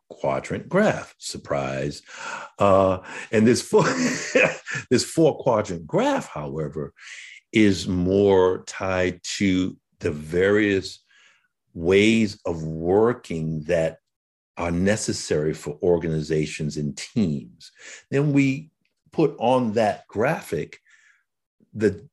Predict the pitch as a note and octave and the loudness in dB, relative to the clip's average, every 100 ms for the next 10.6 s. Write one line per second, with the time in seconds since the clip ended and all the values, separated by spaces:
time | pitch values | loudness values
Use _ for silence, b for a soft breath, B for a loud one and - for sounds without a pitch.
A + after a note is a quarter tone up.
0 | - A2 B2+ E3+ D#3 - E2+ D#2 - - | 0 2 2 0 0 -2 -2 -2 -6 -4
1 | G#2+ G2 F#2 G#2+ G#2 G2+ E2+ A#2+ A#2 C#2+ | 0 0 2 4 4 2 -2 -2 -2 -6
2 | - _ _ b b b b - G2 F#2 | -14 _ _ b b b b -4 -2 0
3 | G#2+ G#2 C3+ - _ _ - G2+ G2 - | 0 0 -2 -10 _ _ -6 -4 -2 -2
4 | F#2+ F#2 F#2+ A2+ G#2+ G2+ F2 F2+ G2+ G2+ | -4 -2 0 0 0 -4 -2 0 2 2
5 | F#2 F2 E2+ F2 A2+ A#2+ A2 F2 D#2 - | 2 -2 -6 -4 -2 -2 -2 -2 -2 -2
6 | C#2+ C2 - B B B A2+ A2 A2 B2 | -10 -14 -18 B B B 0 2 4 2
7 | B2 A2+ G#2 G#2+ G#2 G#2 G#2 G#2+ G2+ G2 | 2 -2 0 0 0 0 0 0 0 0
8 | A#2+ A#2+ B2 G2+ G2+ - A2 - A2 C#3 | 0 2 4 4 2 0 -2 -2 -2 0
9 | F#3 F#3 E3+ D3+ D3 D3 B2+ C3+ C3+ C3+ | 2 2 0 0 -2 -2 -6 -6 -4 -4
10 | C3 D#3 E3+ D3+ - | -4 -4 -4 -6 -12